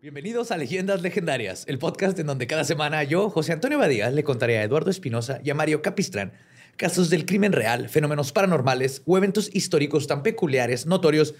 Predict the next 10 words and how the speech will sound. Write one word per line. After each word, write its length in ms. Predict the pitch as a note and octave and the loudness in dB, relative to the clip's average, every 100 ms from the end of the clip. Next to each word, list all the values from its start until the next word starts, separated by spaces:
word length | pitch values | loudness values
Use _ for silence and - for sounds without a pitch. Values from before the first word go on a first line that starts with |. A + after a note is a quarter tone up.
| - _ | -20 _
y 80 | C#4+ | 6
fantásticos 680 | D#4 D4 C#4+ - F3+ G3 G3 | 6 6 2 2 6 4 6
que 60 | |
se 120 | F#3 D#3+ | 4 4
ganaron 280 | E3 F3+ | 4 4
el 120 | F3 D3+ | 4 4
título 420 | G3 F#3+ F#3+ - - - - | 6 6 6 2 -12 -20 -6
de 100 | - | 4
Leyendas 640 | G3 F3 G3+ F#3+ F#3 - - _ _ | 6 6 6 6 6 4 -10 _ _
Legendarias. 1040 | C3 A#3 C#4+ A#3+ G3+ F#3 F3+ F#3 F#3 - | 6 8 8 6 6 6 6 6 4 2